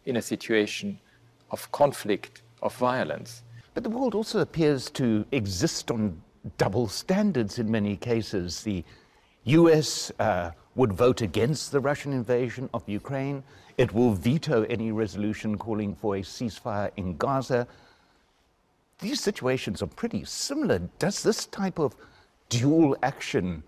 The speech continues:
Speaker 2: or duplicity, as some may put it, undermine your attempts as your body to be able to forge some form of lasting respect for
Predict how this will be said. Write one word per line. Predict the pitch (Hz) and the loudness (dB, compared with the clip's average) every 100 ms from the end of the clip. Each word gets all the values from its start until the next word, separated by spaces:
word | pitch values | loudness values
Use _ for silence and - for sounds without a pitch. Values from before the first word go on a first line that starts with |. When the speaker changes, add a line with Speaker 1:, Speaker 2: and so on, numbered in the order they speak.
| _ _ - | _ _ -4
Speaker 2:
or | 92 113 | 0 0
duplicity, | - 117 - 131 - - 113 | 0 -4 0 2 2 0 0
as | 110 | 0
some | - 120 110 | 0 0 2
may | 104 | -2
put | - 135 | -2 0
it, | 113 - - - - - | 0 -2 -14 -20 -6 2
undermine | 175 180 127 135 139 135 113 82 - | 4 4 2 2 2 2 0 -4 -6
your | 90 120 151 143 - | 0 6 8 6 4
attempts | 117 - 131 139 - | -2 -2 -4 -4 -8
as | - 80 | -10 -2
your | 95 143 165 | 4 6 4
body | 101 123 123 143 127 | 2 0 -2 -8 -8
to | - | -6
be | 90 113 | -2 0
able | 117 117 110 | 0 -2 -2
to | 117 107 - - _ | 0 -2 -4 -16 _
forge | - 160 160 131 101 | 2 4 6 2 0
some | - 107 | -4 -4
form | 107 - 123 107 | -4 2 2 4
of | 104 - | 0 -2
lasting | 98 117 113 - 110 | 0 0 0 -2 -4
respect | 104 - 117 117 - | -4 -6 -6 -6 -6
for | - 87 | -4 -4